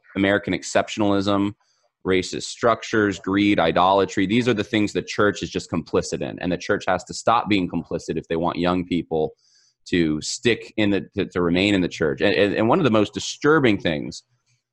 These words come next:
was she said she studied the book of Amos for ten years,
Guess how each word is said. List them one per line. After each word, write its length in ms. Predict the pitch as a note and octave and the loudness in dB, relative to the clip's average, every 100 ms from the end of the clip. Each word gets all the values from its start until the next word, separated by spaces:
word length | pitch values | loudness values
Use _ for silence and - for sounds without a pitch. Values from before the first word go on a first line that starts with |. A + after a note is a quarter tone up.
| - | -2
was 120 | G2+ | 0
she 140 | - C3+ | 2 2
said 240 | D#3+ C#3 | 4 2
she 180 | - B2 | 2 0
studied 600 | - D3+ F3+ A2 C#2+ C2+ _ _ _ | 0 2 4 4 2 -4 _ _ _
the 80 | F#2 | -2
book 200 | F2+ A#2 | 0 0
of 80 | G#2 - | 0 2
Amos 440 | A2+ A2+ D2+ - | 2 4 0 -4
for 120 | - | -8
ten 340 | - - A#2 A#2 | -8 -2 0 4
years, 520 | G2+ F#2 D2 - | 4 4 0 -6